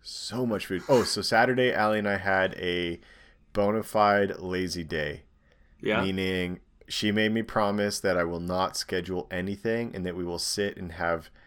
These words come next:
Speaker 1: no plans. The plan was to have no plans all day Saturday.
Speaker 2: I like that.
Speaker 1: Um, so we got up and had dim sum
Speaker 2: Mm-hmm.
Speaker 1: for breakfast,
Speaker 2: Okay.
Speaker 1: and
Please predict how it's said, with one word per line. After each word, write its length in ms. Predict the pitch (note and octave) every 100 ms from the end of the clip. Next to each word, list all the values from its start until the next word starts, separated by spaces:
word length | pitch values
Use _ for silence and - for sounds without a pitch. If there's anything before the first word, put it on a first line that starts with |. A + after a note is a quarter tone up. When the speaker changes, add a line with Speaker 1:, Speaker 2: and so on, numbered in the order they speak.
| - - -
Speaker 1:
no 340 | E2+ E2+ G2 A2
plans. 500 | - F#2+ D#2+ D#2 -
The 80 | E2
plan 340 | - F#2+ F#2
was 120 | F2+
to 80 | F2+
have 240 | E2+ D#2+ E2
no 360 | E2 F2 G2+
plans 460 | A2 G#2 F#2+ F#2 -
all 240 | F#2 E2+
day 180 | E2 E2
Saturday. 540 | - E2 D#2+ D2+ D2+ - _ _ -
Speaker 2:
I 80 | A2+
like 240 | A2+ G#2 A2+
that. 120 | B2
Speaker 1:
Um, 400 | E2+ D#2 D#2 F#2 _ _ _ -
so 140 | -
we 120 | G2+ G2+
got 200 | G#2 A2+
up 140 | A2
and 100 | G#2
had 220 | G#2 G2
dim 180 | - F2+
sum 340 | - G2 B2+ C3+ _ _ _ -
Speaker 2:
Mm-hmm. 500 | A#2 A#2+ A2 G#2 A#2+
Speaker 1:
for 160 | D3 F#2+
breakfast, 680 | G2 F2+ - G2+ - - - F2+
Speaker 2:
Okay. 360 | F2 E2+ E2
Speaker 1:
and 260 | E2 E2